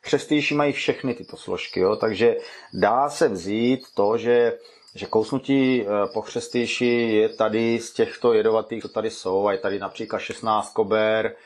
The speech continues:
je tady, je tady, mám tady, eh, osm ploskolepců, eh, mám tady nějaké chřestýše, kobříky, zmije, tak, eh, dá se říct, že ti chřestýši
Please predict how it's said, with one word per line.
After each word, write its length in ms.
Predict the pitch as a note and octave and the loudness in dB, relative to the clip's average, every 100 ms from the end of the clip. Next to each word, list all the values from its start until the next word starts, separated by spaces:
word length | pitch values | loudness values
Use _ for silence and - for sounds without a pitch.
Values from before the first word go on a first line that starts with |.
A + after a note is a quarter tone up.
| - - - - | -20 -20 -14 0
je 180 | G#2 | 0
tady, 640 | G#2 A#2 G#2+ A2+ A2 A2+ A2 | 2 0 0 0 0 0 -2
je 160 | A2 G#2+ | 0 0
tady, 300 | G#2 A2 A2 | 0 -2 -2
mám 280 | G#2+ G#2+ G#2 | -2 -2 -2
tady, 680 | A2 G#2+ G#2+ G#2+ G#2 G#2 G2+ | -4 0 0 0 0 0 0
eh, 180 | G2 G2 | 0 -2
osm 340 | - G#2 A#2+ A2 | -4 -6 -8 -2
ploskolepců, 1300 | G#2+ - - A2+ A2 - - A2+ A2+ A2+ A2+ A2+ - - - - G2 | -4 -2 0 0 0 -8 -6 0 2 4 4 2 -4 -18 -18 -6 0
eh, 960 | G2 G2 G2 G2 G2 F#2 - - - | 2 2 2 2 2 -2 -6 -10 -8
mám 280 | G#2 G2+ G2+ | -2 -2 0
tady 180 | G#2 G#2 | -2 0
nějaké 360 | G#2 G#2+ A2+ | 0 -2 -2
chřestýše, 680 | G#2+ - G#2+ - A2+ - A2 | -4 -6 -10 -4 -4 0 0
kobříky, 1000 | - A2+ G#2+ A2+ A2+ G#2+ - A2 G#2+ G#2+ | 2 -2 0 0 0 -2 -2 0 2 0
zmije, 640 | F#2+ G#2+ A2+ A2+ A2+ A2 - - - - - | -2 -6 -4 -2 -2 -2 -6 -20 -20 -18 -2
tak, 240 | B2 A#2+ C3 | 0 2 2
eh, 240 | A#2+ A2+ | 4 2
dá 180 | A2 A2 | 0 -2
se 140 | B2 | -2
říct, 80 | G#2 | -6
že 80 | A2 | -8
ti 120 | A2+ | -12
chřestýši 760 | - G2 - A2+ G2+ - A2 | -12 -12 -8 -6 -2 0 2